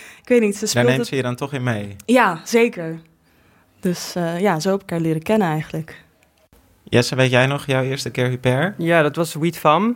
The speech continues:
Speaker 3: iets, eh, bravere film van
Speaker 2: Ja.
Speaker 3: François Ozon. Eh, ik had net,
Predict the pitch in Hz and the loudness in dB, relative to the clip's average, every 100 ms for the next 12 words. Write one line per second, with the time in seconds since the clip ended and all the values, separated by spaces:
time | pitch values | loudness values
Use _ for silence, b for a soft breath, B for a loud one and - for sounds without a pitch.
0 | - - 147 - 127 127 139 165 170 170 | -4 -12 -10 -6 -2 0 0 0 -2 -2
1 | 165 - 170 208 214 - 131 131 143 120 | -2 -2 -2 -2 -4 -8 -4 2 2 4
2 | 147 135 131 147 190 233 B B B B | 4 4 2 2 2 0 B B B B
3 | - 143 143 143 143 139 143 143 143 143 | -4 2 4 4 2 2 0 -2 -2 2
4 | 151 151 - - | 0 -2 -8 -14